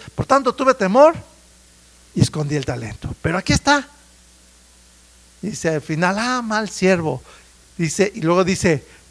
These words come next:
¿verdad? "Quítenle el talento que tiene y dénselo al que ya tiene diez". ¿Sí? ¿Por qué? Porque este escondió el talento, no quería trabajar.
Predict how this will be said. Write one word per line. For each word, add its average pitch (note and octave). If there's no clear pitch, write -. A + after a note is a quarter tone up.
¿verdad? E3+
"Quítenle A3+
el F3
talento F#3
que F#3
tiene G#3
y E3+
dénselo G#3+
al D3
que D3+
ya F3+
tiene E3+
diez". F3+
¿Sí? F3
¿Por F3
qué? A3+
Porque F3
este A#3
escondió F#3
el A#3
talento, F#3+
no F#3+
quería G#3
trabajar. F3